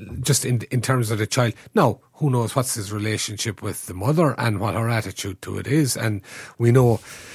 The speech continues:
to put it mildly, that people like Robert De Niro lead very unconventional lives. So there's that in it. But in terms of, uh, the, the prospects of a child with two parents growing up in, and, and parents doing what,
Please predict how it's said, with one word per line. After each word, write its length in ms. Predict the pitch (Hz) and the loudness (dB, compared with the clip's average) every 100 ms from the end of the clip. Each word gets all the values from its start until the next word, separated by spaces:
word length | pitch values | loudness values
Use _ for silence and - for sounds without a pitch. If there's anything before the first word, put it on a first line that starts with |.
| - | -2
to 80 | 196 | 4
put 160 | 233 | 4
it 80 | 175 | 4
mildly, 400 | 113 117 101 107 | 2 2 2 0
that 120 | 95 | 0
people 260 | - 117 104 | 0 0 0
like 120 | 98 | 0
Robert 220 | 113 104 | 2 2
De 80 | 104 | 0
Niro 280 | 110 113 107 | 0 2 2
lead 200 | 104 101 | 2 0
very 180 | 117 110 | 2 2
unconventional 680 | 113 101 107 113 - 107 107 | 0 -2 -2 -2 -2 -2 2
lives. 680 | 156 214 127 82 - - | 6 6 4 0 -6 -4
So 320 | - 123 110 - _ - - | -2 -2 -2 -6 _ -20 -10
there's 200 | 131 110 | -6 -2
that 240 | - 170 147 | 2 4 4
in 140 | 123 | 4
it. 120 | 110 | 2
But 280 | 127 104 - | 0 -4 -4
in 140 | 123 113 | -4 0
terms 340 | - 196 160 | 2 2 2
of, 220 | 143 120 | 0 -2
uh, 460 | 120 117 113 110 117 | -2 -2 -4 -4 -4
the, 120 | 107 107 | -2 -4
the 100 | 113 | -2
prospects 480 | - 151 - 123 | 0 0 0 -4
of 80 | 110 | -4
a 60 | 110 | -4
child 320 | - 131 120 | 0 0 0
with 100 | 101 | -2
two 160 | 123 113 | -4 -2
parents 400 | 127 127 117 - | -2 -2 -2 -4
growing 260 | 120 113 | -2 2
up 240 | 120 - - - - - | 0 -2 -10 -18 -20 -8
in, 340 | 135 123 110 113 - | 0 0 0 -4 -4
and, 160 | 113 | -2
and 280 | 110 110 - | 0 -2 0
parents 440 | 127 120 110 - - - | 2 4 2 -4 -12 -8
doing 240 | 127 120 104 | -4 -2 -2
what, 160 | 110 | -4